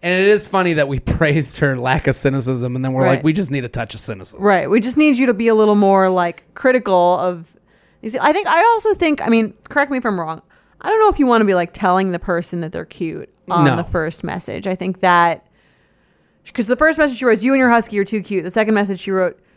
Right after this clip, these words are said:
Speaker 2: "You're too cute for us to not meet."
Speaker 1: Yeah, the
Speaker 2: It's
Speaker 1: whole,
Speaker 2: like
Speaker 1: the whole premise of the, of matching is that you think they're cute.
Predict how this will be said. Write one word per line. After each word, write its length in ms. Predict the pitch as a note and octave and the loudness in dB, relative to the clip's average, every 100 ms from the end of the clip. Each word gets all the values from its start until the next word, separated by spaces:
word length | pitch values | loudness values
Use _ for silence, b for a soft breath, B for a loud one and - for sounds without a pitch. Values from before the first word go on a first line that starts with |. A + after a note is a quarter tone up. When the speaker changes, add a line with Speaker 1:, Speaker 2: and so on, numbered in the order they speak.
| _ | _
Speaker 2:
"You're 220 | G3 C4 | 2 2
too 200 | C4 C#4+ | 4 0
cute 280 | - B3 A#3+ | 2 0 2
for 140 | G#3+ | 2
us 200 | G3+ G3+ | 2 2
to 80 | - | 2
not 280 | G3+ F#3 E3+ | 2 2 0
meet." 320 | F#3 E3 - - | -4 -8 -14 -4
Speaker 1:
Yeah, 280 | E3 C3+ A#2+ | 0 0 0
the 140 | A3 | 0
Speaker 2:
It's 80 | F#3+ | 4
Speaker 1:
whole, 320 | A3+ A3 G3+ | 4 4 0
Speaker 2:
like 100 | F#3 | -6
Speaker 1:
the 160 | - F#3 | -2 0
whole 500 | G3+ G3+ F#3+ F3 E3 | 2 2 0 -4 -8
premise 640 | D3 - G3 G3+ F#3 - | -6 -2 0 0 -2 -2
of 160 | E3 C3 | -2 0
the, 240 | C#3+ A#2+ - | -4 -4 -4
of 180 | D#3 C#3+ | -2 0
matching 520 | E3 F3 - D3+ C3+ | 0 0 -2 -4 -2
is 120 | B2+ | -2
that 120 | C#3 | -2
you 100 | C3+ | 0
think 220 | C3 C#3 C3 | 0 0 -2
they're 120 | A2+ | -6
cute. 300 | - A#2 | -6 -10